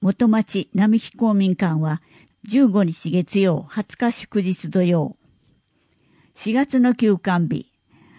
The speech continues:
本田公民館、五日月曜、十九日月曜。恋学母光元町並木公民館は、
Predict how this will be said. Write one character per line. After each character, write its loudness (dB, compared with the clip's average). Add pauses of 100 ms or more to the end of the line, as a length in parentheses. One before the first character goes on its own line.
(220)
本 0
田 2
公 0
民 2
館、 -4 (380)
五 -4
日 0
月 -2
曜、 0
十 0
九 -2
日 -2
月 -2
曜。 0 (400)
恋 2
学 0
母 -2
光 -2
元 0
町 -2
並 2
木 -8
公 2
民 2
館 -2
は、 -4